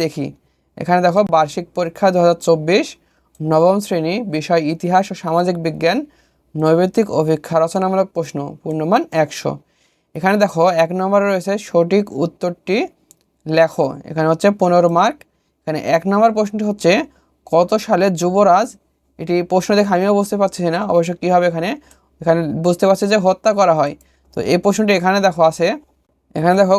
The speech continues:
কত সালে যুবরাজ ফার্ডিনাগুকে হত্যা করা হয়। তাহলে এখানে যে প্রশ্নটা দেখছো, সেটি হচ্ছে এই প্রশ্নটাই। তার পরবর্তীতে দেখো, দুই নম্বরে বলছে, নাবিলা উনিশশো বিশ সালে দশ জানুয়ারি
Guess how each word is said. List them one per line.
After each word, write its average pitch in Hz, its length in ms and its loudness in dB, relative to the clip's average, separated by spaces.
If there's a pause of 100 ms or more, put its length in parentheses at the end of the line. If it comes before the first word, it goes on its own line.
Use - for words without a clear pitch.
(120)
কত 170 160 2 (160)
সালে 185 200 0 (140)
যুবরাজ 185 460 4 (560)
ফার্ডিনাগুকে 190 920 0 (320)
হত্যা 180 360 0
করা 180 220 6
হয়। 143 160 2 (560)
তাহলে 151 240 0 (300)
এখানে 208 320 2
যে 214 60 4 (100)
প্রশ্নটা 196 460 2
দেখছো, 165 320 0 (480)
সেটি 175 260 -6
হচ্ছে 175 200 0 (220)
এই 170 140 6
প্রশ্নটাই। 151 500 2 (1160)
তার 160 100 2 (100)
পরবর্তীতে 208 560 2
দেখো, 165 200 -2 (220)
দুই 165 220 -2
নম্বরে 202 320 2
বলছে, 185 220 0 (840)
নাবিলা 190 440 4 (220)
উনিশশো 185 300 -2 (100)
বিশ 180 220 0
সালে 208 140 2 (140)
দশ 170 120 4 (160)
জানুয়ারি 180 360 0